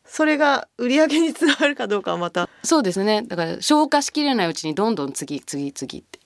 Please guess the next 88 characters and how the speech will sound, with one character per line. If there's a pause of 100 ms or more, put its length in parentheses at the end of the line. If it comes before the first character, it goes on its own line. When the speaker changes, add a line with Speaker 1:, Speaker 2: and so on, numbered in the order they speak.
(180)
Speaker 1:
で
す
と、
逆
に
そ
う
い
う
セ
ミ
ナ
ー
と
か
に
依
存
し
て
し
ま
っ
た
り
Speaker 2:
は
い。
Speaker 1:
と
い
う
こ
と
も。
Speaker 2:
そ
う
で
す
ね。
Speaker 1:
あ
ー、
そ
う
な
る
と、
セ
ミ
ナ
ー
っ
て
い
う
こ
と
は
他
に
も
本
で
す
と
か、 (180)
そ
う
い
う
商
材 (160)
が
あ
り
ま
す
よ
ね。
Speaker 2:
は
い。
Speaker 1:
そ
う
い
う
も
の
も
こ
う、